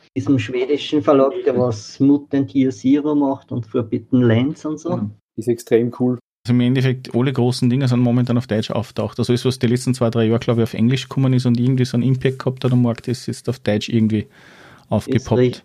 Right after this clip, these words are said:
Speaker 1: Ist richtig. Äh, also alles, wo ich mir gedacht hab, das ist super auf Englisch und das, was ich mir besorgt hab, ist dann eh auf Deutsch auch rausgekommen.
Speaker 2: Mhm.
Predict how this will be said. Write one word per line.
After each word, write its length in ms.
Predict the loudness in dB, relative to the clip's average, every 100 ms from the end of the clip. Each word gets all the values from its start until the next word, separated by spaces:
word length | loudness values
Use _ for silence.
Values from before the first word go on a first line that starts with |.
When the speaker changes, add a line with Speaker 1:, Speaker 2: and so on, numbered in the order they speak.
| -8
Speaker 1:
Ist 100 | -6
richtig. 360 | -6 -10 -16 -10
Äh, 60 |
also 960 | -2 0 4 2 0 0 0 4 2 4
alles, 400 | 2 2 0 -2
wo 140 | 2
ich 80 | 2
mir 100 | 2
gedacht 480 | 0 0 0 -4 -2
hab, 260 | -2 -2 -6
das 180 | -4 -2
ist 240 | -6 -2
super 600 | -2 -2 _ 0 0 0
auf 200 | 0 -2
Englisch 680 | 2 2 4 2 2 0 -6
und 240 | -2 -2 -2 -4
das, 240 | -4 -2
was 160 | -4 0
ich 60 |
mir 100 | 0
besorgt 600 | 0 -6 -2 -2 -2 _
hab, 180 | -4 -2
ist 320 | -2 -4 -8
dann 220 | -2 -2 2
eh 200 | 2 4
auf 200 | 0 0
Deutsch 320 | 0 0 0
auch 180 | -2 -2
rausgekommen. 720 | -6 -8 -10 -2 0 0 -4 -12 _ -4
Speaker 2:
Mhm. 320 | 0 0